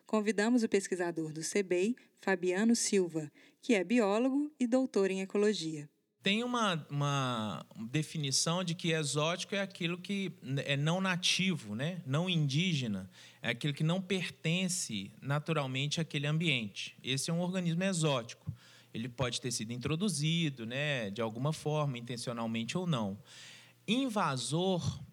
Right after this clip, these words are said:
Speaker 2: é aquele que, além de exótico, ele tem capacidade de alterar aquele ambiente. Então, ele, é, muitas vezes se reproduz de maneira descontrolada, acaba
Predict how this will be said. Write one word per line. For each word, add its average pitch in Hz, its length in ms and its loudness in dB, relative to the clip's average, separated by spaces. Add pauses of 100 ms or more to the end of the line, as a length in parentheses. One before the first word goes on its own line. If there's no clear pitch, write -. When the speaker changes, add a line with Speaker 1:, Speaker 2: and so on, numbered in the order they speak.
(120)
Speaker 2:
é 139 120 0
aquele 147 460 -2
que, 165 180 -4
além 185 460 -2
de 202 100 0
exótico, 147 680 -2
ele 147 160 0
tem 170 200 -2
capacidade 165 760 -2
de 156 120 0
alterar 190 580 0
aquele 180 280 -4
ambiente. 160 600 -2 (100)
Então, 127 380 -2
ele, 160 320 0 (400)
é, 123 560 -2
muitas 131 480 -2
vezes 127 260 -2
se - 80 -4
reproduz 147 680 -2
de 160 80 2
maneira 123 360 0
descontrolada, 151 920 -2 (460)
acaba 135 520 -2